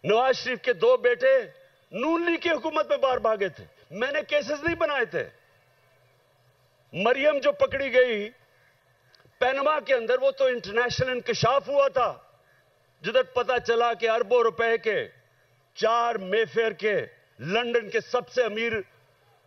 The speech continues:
महंगे इलाके में इसके नाम पे निकले, और इसके भाई ने टीवी पे जाके तस्लीम किया कि अल्हम्दुलिल्लाह, ये मरियम नवाज के फ्लैट है।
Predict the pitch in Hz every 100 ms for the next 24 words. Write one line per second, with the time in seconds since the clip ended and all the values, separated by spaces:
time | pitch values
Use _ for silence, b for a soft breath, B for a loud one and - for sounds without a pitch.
0 | _ _ _ _ _ _ _ _ - 202
1 | 269 294 277 254 233 226 233 226 226 -
2 | 233 214 - 139 185 220 - 226 220 208
3 | 196 135 - _ _ _ _ _ _ _
4 | _ _ - 202 220 - 226 165 135 160
5 | 208 220 220 233 220 - _ _ _ _
6 | - 269 285 294 269 254 247 247 240 226
7 | 160 226 233 185 226 220 214 220 196 214
8 | 214 208 208 214 208 202 190 196 202 202
9 | 196 202 - 196 185 190 180 156